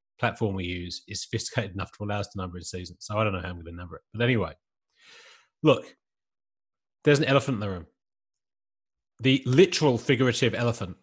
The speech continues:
of the G O P, grand old party, Republican Party. It's a bit misleading because it's really not the Republican Party. It's our beautiful big boy,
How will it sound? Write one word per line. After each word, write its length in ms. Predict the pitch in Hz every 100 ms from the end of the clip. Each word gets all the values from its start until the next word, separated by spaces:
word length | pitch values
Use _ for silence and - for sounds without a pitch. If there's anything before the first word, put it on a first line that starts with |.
| _ _ _ -
of 340 | 110 104 - - _ -
the 100 | 104
G 160 | 123 113
O 60 |
P, 280 | - 98 101 _ _ _ _ _ _ _ _ _ _ _ _ _ _ 120
grand 280 | 123 120 113
old 140 | 101
party, 360 | 101 92 101 - _ _ _ _ _ -
Republican 380 | 104 113 92 101
Party. 320 | 90 85 101 _ _ _ _ _ _ _ _ _ _ _ _ _ -
It's 80 |
a 20 | 165
bit 100 | 156
misleading 300 | 131 156 110
because 320 | 139 120 - - - - _
it's 140 | 127 147
really 80 | 143
not 80 | 156
the 60 | 131
Republican 340 | 123 101 107
Party. 380 | 95 92 92 - _ _ _ _ _ _ -
It's 440 | 120 - - - _ _ _ _
our 120 | 143 123
beautiful 640 | 156 170 143 123 123 - -
big 320 | 135 120 - - -
boy, 380 | 120 110 92